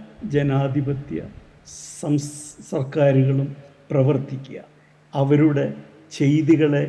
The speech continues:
വിലയിരുത്തുമ്പോൾ ഏതെല്ലാം വിധത്തിൽ ഈ ലക്ഷ്യങ്ങൾ പ്രാപ്യമാക്കി എന്നതിൻ്റെ ക-,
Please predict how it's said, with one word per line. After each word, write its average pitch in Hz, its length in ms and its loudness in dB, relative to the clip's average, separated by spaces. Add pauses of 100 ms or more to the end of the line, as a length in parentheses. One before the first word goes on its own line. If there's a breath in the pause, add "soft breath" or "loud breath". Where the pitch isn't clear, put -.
(500)
വിലയിരുത്തുമ്പോൾ 135 960 4 (540)
ഏതെല്ലാം 156 600 4 (100)
വിധത്തിൽ 139 400 -2 (460)
ഈ 160 40 2 (140)
ലക്ഷ്യങ്ങൾ 147 520 0 (420)
പ്രാപ്യമാക്കി 151 960 0 (460)
എന്നതിൻ്റെ 147 480 2 (140)
ക-, 208 120 -10